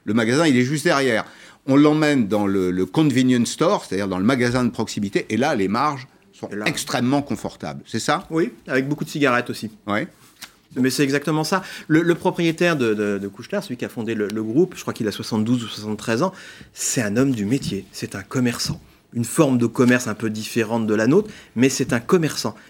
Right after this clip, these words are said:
Speaker 2: Et ça, c'est important dans le raisonnement et dans la discussion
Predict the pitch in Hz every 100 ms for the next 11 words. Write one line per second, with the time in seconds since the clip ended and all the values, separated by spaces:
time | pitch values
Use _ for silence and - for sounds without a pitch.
0 | - - 175 165 160 151 156 - 196 147
1 | 110 107 104 180 165 151 143 143 185 135
2 | 127 104 95 98 135 226 - 170 147 -
3 | 147